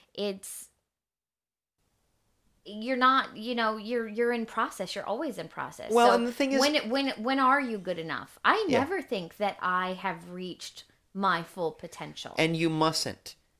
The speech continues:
Speaker 1: I
Speaker 2: Because
Speaker 1: don't,
Speaker 2: once
Speaker 1: I
Speaker 2: again,
Speaker 1: don't want to, 'cause
Speaker 2: that's,
Speaker 1: what's the point?
Speaker 2: that's the channel thinking it's the source.
Speaker 1: Yeah,
Speaker 2: And that's
Speaker 1: yeah.
Speaker 2: all ego. You know, the thing is, what I want to do with my life is be a preacher.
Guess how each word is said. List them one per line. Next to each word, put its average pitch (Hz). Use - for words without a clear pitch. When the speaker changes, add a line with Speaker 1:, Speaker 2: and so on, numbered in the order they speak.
Speaker 1:
I -
Speaker 2:
Because 285
Speaker 1:
don't, -
Speaker 2:
once 320
Speaker 1:
I 285
Speaker 2:
again, 330
Speaker 1:
don't 220
want 269
to, 285
'cause 277
Speaker 2:
that's, 302
Speaker 1:
what's 320
the -
point? 392
Speaker 2:
that's 160
the 170
channel 156
thinking 131
it's 120
the 110
source. -
Speaker 1:
Yeah, 208
Speaker 2:
And 123
that's 120
Speaker 1:
yeah. -
Speaker 2:
all 147
ego. 127
You 175
know, 165
the 160
thing 185
is, 170
what 147
I 156
want 151
to 160
do 143
with 127
my 120
life 101
is 95
be 92
a 87
preacher. -